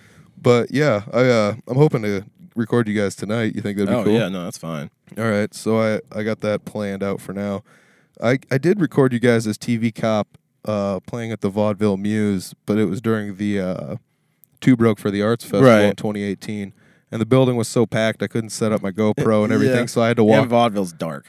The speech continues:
Speaker 1: Yeah,
Speaker 2: So.
Speaker 1: so I had to walk around the, uh, walk around the people that were dancing around out
Speaker 2: Mm-hmm.
Speaker 1: front 'cause you're, you guys are one of those bands that make people move, and it's so
Speaker 2: Yeah,
Speaker 1: fun.
Speaker 2: it's fun.
Speaker 1: So, yeah,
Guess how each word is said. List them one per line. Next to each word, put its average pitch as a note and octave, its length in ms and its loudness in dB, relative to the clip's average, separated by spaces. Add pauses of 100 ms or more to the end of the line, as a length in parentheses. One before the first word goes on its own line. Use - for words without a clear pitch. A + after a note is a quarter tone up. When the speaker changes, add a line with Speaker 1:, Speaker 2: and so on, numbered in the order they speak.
Speaker 1:
Yeah, A2+ 360 4
Speaker 2:
So. F2+ 180 -6
Speaker 1:
so A2+ 160 -4
I A#2+ 80 4
had B2+ 100 6
to A#2+ 60 6
walk A#2 280 6
around G#2+ 340 2
the, G#2 200 0
uh, F#2+ 240 -4 (260)
walk A#2 260 0
around G#2+ 340 0 (720)
the G2+ 100 -2
people A#2 340 0
that G#2 140 2
were F#2+ 260 0 (600)
dancing A#2+ 340 -2
around A2 420 2
out G2+ 100 2
Speaker 2:
Mm-hmm. C#3+ 160 0
Speaker 1:
front - 260 2
'cause G2+ 300 -4
you're, A2 300 0
you C#3 140 -2
guys C3 140 2
are B2 40 0
one A#2+ 120 2
of A2+ 60 0
those A2+ 120 -2
bands G#2+ 260 -4
that G2 80 -8
make G2 180 -6
people G2 220 -4
move, G2 320 -2
and F#2+ 100 -4
it's - 120 -12
so F#2+ 160 -2
Speaker 2:
Yeah, A#2 160 -4
Speaker 1:
fun. G#2+ 120 0
Speaker 2:
it's G2 140 -4
fun. G#2 280 -8 (380)
Speaker 1:
So, A2 600 0
yeah, A#2+ 380 2